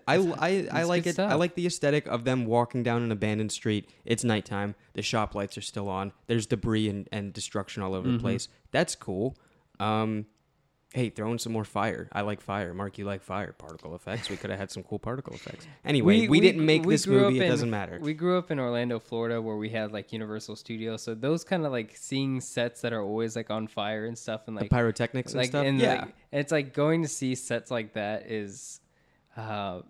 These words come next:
Speaker 2: it's very comforting.
Speaker 1: Mm-hmm.
Speaker 2: Um, especially, like, if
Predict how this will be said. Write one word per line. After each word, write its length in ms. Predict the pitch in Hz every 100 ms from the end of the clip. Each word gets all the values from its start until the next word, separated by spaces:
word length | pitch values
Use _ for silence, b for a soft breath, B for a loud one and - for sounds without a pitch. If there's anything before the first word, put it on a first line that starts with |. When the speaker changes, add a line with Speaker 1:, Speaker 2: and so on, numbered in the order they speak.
| _ _ _ -
Speaker 2:
it's 160 | 123 -
very 220 | 123 117
comforting. 680 | - 131 123 151 151 170 185
Speaker 1:
Mm-hmm. 840 | 127 117 139 - _ _ - 117
Speaker 2:
Um, 460 | 110 104 101 110 -
especially, 480 | - 165 160 175 151
like, 280 | 120 - -
if 160 | -